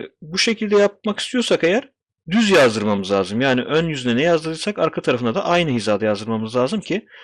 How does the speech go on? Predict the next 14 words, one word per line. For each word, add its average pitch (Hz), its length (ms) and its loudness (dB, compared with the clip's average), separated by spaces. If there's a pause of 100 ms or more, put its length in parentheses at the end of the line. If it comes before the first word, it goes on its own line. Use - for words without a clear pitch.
(240)
e, 120 120 -6
sayfaları 139 520 2
çevirdiğimizde 135 920 2 (720)
düzgün 160 320 0
görünsün. 98 440 0 (960)
Bu 160 160 -4
şekilde 156 400 0
ciltlendiğinde. 117 840 2 (760)
Ama 170 220 4
ben 208 160 4
ciltlendirmeyi 202 840 0
üstten 208 380 2
de 233 40 4
yapabilirim. 147 560 2